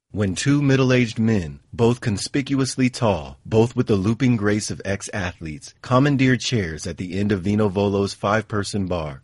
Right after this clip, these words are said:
Seconds later, back in the kitchen, Kevin Ninkovich hears a shout from a colleague on the floor. "Steve Kerr just sat down."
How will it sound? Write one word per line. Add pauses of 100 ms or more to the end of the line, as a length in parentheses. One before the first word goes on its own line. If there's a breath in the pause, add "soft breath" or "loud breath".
(140)
Seconds
later,
back
in
the
kitchen,
Kevin
Ninkovich
hears
a
shout
from
a
colleague
on
the
floor. (120)
"Steve
Kerr
just
sat
down."